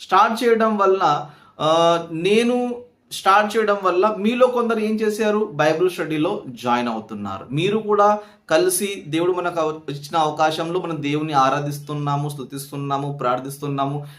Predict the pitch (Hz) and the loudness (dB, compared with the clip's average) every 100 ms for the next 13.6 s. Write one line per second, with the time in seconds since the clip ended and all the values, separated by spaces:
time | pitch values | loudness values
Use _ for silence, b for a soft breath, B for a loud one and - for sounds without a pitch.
0 | B 120 151 190 202 208 180 160 - 175 | B -4 4 4 4 2 4 2 0 -4
1 | 165 220 - B B 131 143 165 170 160 | -4 -4 -10 B B -4 0 0 -2 -6
2 | 135 123 113 107 151 208 226 226 B B | -4 -4 -4 -2 -2 2 2 2 B B
3 | 139 156 233 254 247 240 240 240 240 220 | -2 2 2 4 2 2 2 2 2 0
4 | 208 220 247 208 220 220 226 220 180 180 | 0 2 0 0 0 2 -2 -2 -2 -2
5 | 175 147 - 123 107 - - _ _ _ | -2 -4 -4 -8 -8 -12 -16 _ _ _
6 | 120 196 170 160 160 180 202 180 180 190 | -6 -4 -4 -4 -4 -4 -4 -4 -4 -4
7 | 170 175 170 175 147 156 170 254 B B | -4 -4 -8 -8 -4 -2 -2 -4 B B
8 | - 147 190 208 190 185 277 - B B | -6 -2 4 4 4 2 0 -4 B B
9 | 151 156 165 170 175 156 156 156 214 214 | -2 0 0 2 4 4 2 0 2 2
10 | 240 240 240 220 220 220 185 190 202 208 | 2 2 0 2 0 0 0 2 4 4
11 | 208 208 170 160 139 - - _ 139 151 | 2 -2 -2 0 -2 -4 -12 _ -6 0
12 | 185 208 202 196 185 185 202 190 165 160 | 0 0 0 -2 -2 0 0 4 4 4
13 | 175 165 156 143 180 | 2 0 0 0 -2